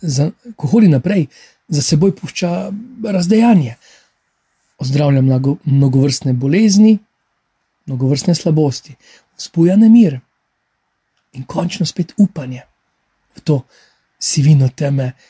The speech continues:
in ujetosti v naglico in namišljenih obveznosti.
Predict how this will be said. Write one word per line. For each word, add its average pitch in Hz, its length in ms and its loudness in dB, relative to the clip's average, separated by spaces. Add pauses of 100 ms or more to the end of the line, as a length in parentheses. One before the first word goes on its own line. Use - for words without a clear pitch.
(160)
in 151 80 0
ujetosti 143 560 -2
v 143 40 -2
naglico 139 680 -4 (520)
in 147 360 6
namišljenih 190 560 4
obveznosti. 147 720 -2